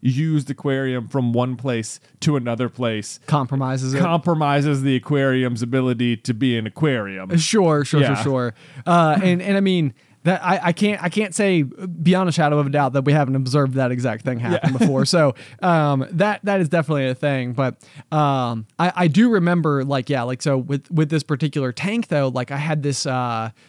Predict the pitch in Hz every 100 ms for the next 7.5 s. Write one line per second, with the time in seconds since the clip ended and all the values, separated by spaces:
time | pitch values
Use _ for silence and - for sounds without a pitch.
0 | _ - - 143 214 202 220 185 143 -
1 | 123 131 143 147 127 110 113 127 131 117
2 | 135 131 131 127 127 127 - 131 110 113
3 | 117 131 127 139 143 160 196 208 185 196
4 | 190 190 190 - - 156 151 139 151 143
5 | 139 139 139 117 - 139 156 151 139 139
6 | 151 147 - 147 139 143 139 - 127 117
7 | 135 120 120 113